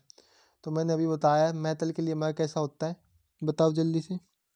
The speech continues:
मेटल के लिए कलर कोड नीला होगा क्या, पीला होगा, हरा होगा या लाल होगा, बताओ क्या होगा। तो मेटल के लिए मैंने अभी बताया था आप लोगों को,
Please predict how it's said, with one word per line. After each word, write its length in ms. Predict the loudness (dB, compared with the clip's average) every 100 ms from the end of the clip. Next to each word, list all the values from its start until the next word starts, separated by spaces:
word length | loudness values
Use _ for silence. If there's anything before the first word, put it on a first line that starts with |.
| _ _ _ _ _ _ _ _ _ _ _
मेटल 380 | 2 2 4 2
के 120 | 2
लिए 140 | 2 2
कलर 220 | 2 0
कोड 180 | 0 -2
नीला 340 | 0 2 4
होगा 260 | 4 2 0
क्या, 200 | -4 -8 -10 _ _ _ _
पीला 280 | 0 4 4
होगा, 340 | 4 2 -2 -6 _ -2
हरा 200 | 4 6
होगा 300 | 6 4 0
या 60 |
लाल 280 | 2 2 2
होगा, 180 | 0 -4
बताओ 240 | -6 -6
क्या 140 | -6 -6
होगा। 240 | -6 -10 -16 _ _ _ _ _ _ _ _ _ _ _ _ _ _ _ _ _ _ _ _ _ _ _ _ _ _ _ _
तो 60 | -6
मेटल 440 | -2 0 0 -2
के 60 | -2
लिए 120 | -2
मैंने 200 | -2 -2
अभी 140 | -2
बताया 340 | -2 0 0 0
था 120 | -2
आप 100 | -2
लोगों 220 | -4 -6
को, 180 | -8